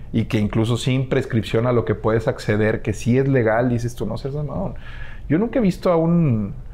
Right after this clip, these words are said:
consumidor de marihuana estrellándose en un muro de contención a ciento veinte kilómetros por hora. Eh, yo no he visto ningún consumidor de marihuana muerto por sobredosis. Sí está esta crítica que es una droga catapulta, pero,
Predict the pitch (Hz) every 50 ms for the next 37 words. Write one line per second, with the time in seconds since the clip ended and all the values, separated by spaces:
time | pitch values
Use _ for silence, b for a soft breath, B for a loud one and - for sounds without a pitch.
0 | B B - - 139 123 120 - 123 123 120 120 123 127 151 156 156 147 131 123
1 | 127 131 143 147 - - 139 123 123 120 123 135 139 131 - 143 123 117 107 -
2 | - 110 110 110 113 113 117 127 127 123 113 104 101 92 92 - 117 117 120 127
3 | 139 139 135 - 113 110 - 113 107 101 - 110 117 131 - - 123 113 - 113
4 | 104 101 104 101 - 104 - 107 104 104 110 - - 117 113 - - 92 - 98
5 | 98 - - - - - - - - - - - - - - - - - - -
6 | - - - 90 92 82 - - - - - 104 107 110 117 127 147 151 147 147
7 | 147 - - 160 147 139 123 117 110 127 127 131 135 139 131 117 104 - - -
8 | 113 110 - - 113 110 107 107 110 123 131 131 117 110 104 110 110 113 117 127
9 | 135 139 131 120 117 117 110 110 - 123 - 113 107 - - 98 98 98 95 95
10 | 101 107 107 - - - - - - - B B B B B B B B B B
11 | - - - 151 165 190 196 196 - 170 170 - - 196 - 151 143 139 - 165
12 | - 165 120 - 120 113 - - 139 147 143 135 131 135 139 143 - 143 113 117
13 | - - - 104 107 110 110 120 104 - - 110 95 92 92 82